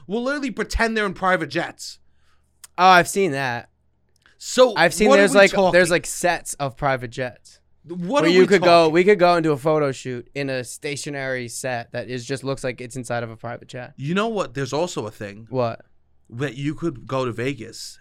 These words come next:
Speaker 1: and you could pay to join the Mile High Club.
Speaker 2: Interesting.
Speaker 1: You go inside and you, you arrange it to fuck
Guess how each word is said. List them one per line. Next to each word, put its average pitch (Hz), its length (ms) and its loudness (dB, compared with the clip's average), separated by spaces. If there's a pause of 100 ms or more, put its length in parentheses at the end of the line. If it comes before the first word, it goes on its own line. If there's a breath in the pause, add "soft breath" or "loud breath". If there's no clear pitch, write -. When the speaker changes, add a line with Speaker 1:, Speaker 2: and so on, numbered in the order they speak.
(100)
Speaker 1:
and 131 160 -10
you 143 100 -10
could 160 220 -8
pay 131 260 -8
to 120 120 -10
join 110 300 -8
the 104 80 -10
Mile 104 280 -12
High 117 240 -16
Club. - 260 -20 (1300)
Speaker 2:
Interesting. 135 520 -6
Speaker 1:
You 160 160 -2
go 156 300 0
inside 123 600 -8 (340)
and 147 240 -6
you, 151 320 -12
you 147 240 -8
arrange 143 400 -6
it - 260 -18
to - 120 -10
fuck - 680 -4